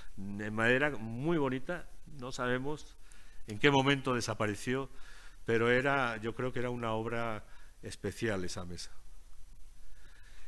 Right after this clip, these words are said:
Y el otro elemento que, que creo que, que es símbolo del, del instituto es el dodecaedro. No me había fijado que en la película decía Don Dodecaedro,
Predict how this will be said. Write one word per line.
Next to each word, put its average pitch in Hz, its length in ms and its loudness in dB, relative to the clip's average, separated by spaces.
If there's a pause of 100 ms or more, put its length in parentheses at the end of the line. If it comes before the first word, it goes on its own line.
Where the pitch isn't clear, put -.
(160)
Y 135 140 2
el 143 120 6
otro 185 200 4
elemento 170 600 0 (680)
que, 117 540 2 (540)
que 117 180 -4
creo 147 240 4
que, 127 500 2 (1400)
que 131 160 4
es 143 140 4
símbolo 123 540 4
del, 101 400 -2
del 110 160 -2
instituto 151 720 -4
es 123 260 -4
el 131 160 2
dodecaedro. 104 640 2 (1200)
No 113 220 -2
me 139 140 0
había 135 180 2
fijado 139 380 0
que 135 60 -4
en 131 40 -2
la 117 100 0
película 127 320 0
decía 120 260 2
Don 147 360 2
Dodecaedro, 107 720 2